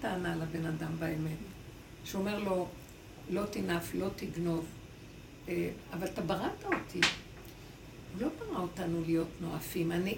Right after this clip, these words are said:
הניאוף הוא התרחבות של נקודת האמת הטבעית שיש לאדם. לאדם, כמו שבא, עונת הייחום בטבע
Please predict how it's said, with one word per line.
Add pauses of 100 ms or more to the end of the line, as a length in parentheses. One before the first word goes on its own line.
(120)
הניאוף (580)
הוא
התרחבות (100)
של
נקודת
האמת
הטבעית
שיש
לאדם. (360)
לאדם, (320)
כמו
שבא, (160)
עונת (580)
הייחום (160)
בטבע